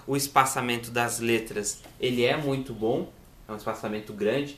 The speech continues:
Ele podia até fazer com menos páginas e apertar um pouco mais, ainda ficaria bom. A autora, ela organizou a, a edição de uma maneira que, por exemplo, temos aqui então a,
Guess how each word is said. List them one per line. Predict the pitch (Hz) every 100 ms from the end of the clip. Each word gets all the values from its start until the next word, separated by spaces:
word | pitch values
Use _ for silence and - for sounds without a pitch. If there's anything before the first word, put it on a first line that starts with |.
| -
Ele | 131 127
podia | 135 135
até | 135
fazer | 160 139 143
com | 135
menos | 151 180 -
páginas | - 135 151 151 165 156 -
e |
apertar | 127 135 127 131
um | 131
pouco | 131 120
mais, | 123 123
ainda | 120 127 139
ficaria | 139 127 117 113
bom. | 110 135 160 - - -
A | 147
autora, | 165 160 - 147 135 - -
ela | - 127
organizou | 139 139 139 131 113 127 123
a, | 117 113 98
a | 110
edição | 110 107 - 165 196 123 - - - 117
de | 143
uma | 160
maneira | 147 123 131 185 175 107 - - -
que, | -
por | 135 143
exemplo, | 127 101
temos | 120 117
aqui | 120 -
então | 107 113 101
a, | 98 92 92 90 90